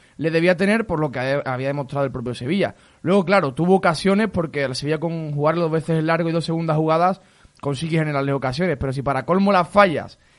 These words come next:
y además después cometes errores que te dejan con uno menos, quitándole Fekir, por supuesto, sobre todo lo de Borja Iglesias,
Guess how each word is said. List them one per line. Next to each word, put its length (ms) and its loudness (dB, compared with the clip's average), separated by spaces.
y 60 -4
además 240 0
después 260 -2
cometes 380 0
errores 280 2
que 120 -4
te 100 -4
dejan 320 -2
con 180 -4
uno 160 0
menos, 360 -2
quitándole 500 0
Fekir, 420 -4
por 300 -4
supuesto, 440 -2
sobre 220 -4
todo 140 -2
lo 80 0
de 40 2
Borja 220 -2
Iglesias, 540 0